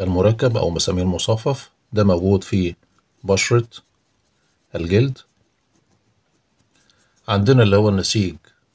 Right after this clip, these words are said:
اللي هو الطلائي الحرشفي البسيط، موجود في بطانة الشعيرات الدموية، وموجود كمان في جدر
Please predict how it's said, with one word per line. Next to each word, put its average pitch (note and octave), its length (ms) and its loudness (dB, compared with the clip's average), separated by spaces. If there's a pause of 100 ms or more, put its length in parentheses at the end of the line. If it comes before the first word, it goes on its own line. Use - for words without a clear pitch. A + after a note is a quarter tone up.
اللي F2+ 140 0
هو F#2+ 120 2
الطلائي G2 420 0
الحرشفي - 680 -6
البسيط، G2 560 -4 (360)
موجود G2+ 340 0
في F#2+ 280 0
بطانة F2+ 520 -2 (2250)
الشعيرات G#2+ 520 2
الدموية، F#2+ 540 2 (3000)
وموجود G2+ 360 2
كمان G#2+ 280 4
في G2 180 -2
جدر G#2+ 400 0